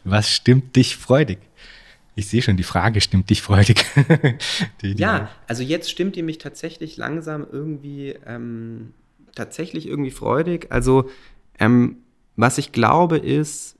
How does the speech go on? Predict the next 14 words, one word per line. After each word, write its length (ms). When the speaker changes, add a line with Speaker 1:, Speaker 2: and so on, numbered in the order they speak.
Speaker 2:
ähm, 540
und 220
das, 300
das 200
hört 140
sich 180
vielleicht 220
so 60
ein 40
bisschen 280
komisch 320
an, 200
aber 380
eine, 380